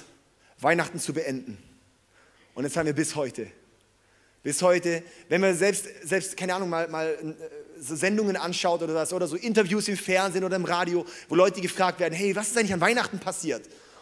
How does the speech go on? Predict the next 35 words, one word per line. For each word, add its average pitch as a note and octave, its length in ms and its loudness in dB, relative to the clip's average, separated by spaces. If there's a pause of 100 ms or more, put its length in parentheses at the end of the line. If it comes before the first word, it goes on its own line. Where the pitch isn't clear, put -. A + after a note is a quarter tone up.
Und B2+ 120 -8
ja, C#3+ 80 0 (120)
pf, - 240 -12
keine B2+ 260 -8
Ahnung. D#3 240 -10 (420)
Ja - 60 -18
klar, F#3+ 200 0
man F3+ 100 -2
sieht F#3 120 -6
nur G3 100 0
das F#3+ 80 -2
ganze F#3+ 240 -2
Trara F3+ 320 0
drumrum G#3 540 4 (360)
und F3+ 120 0
nicht G3+ 140 -2
mehr, F#3 100 -2
um F3 60 -6
was F3 140 -4
es E3+ 120 -6
eigentlich D#3 380 -8
geht. - 360 -10 (2250)
So A3 120 -2
viele A3 180 2
Leute A#3 220 6
wissen G#3 180 -2
nicht, A#3 120 0
dass F#3+ 120 4
es G#3 60 -2
um F#3 80 -2
die C3 60 -6
Geburt E3+ 300 2
von F3 160 -2
Jesus A#3 340 0
geht. - 300 -10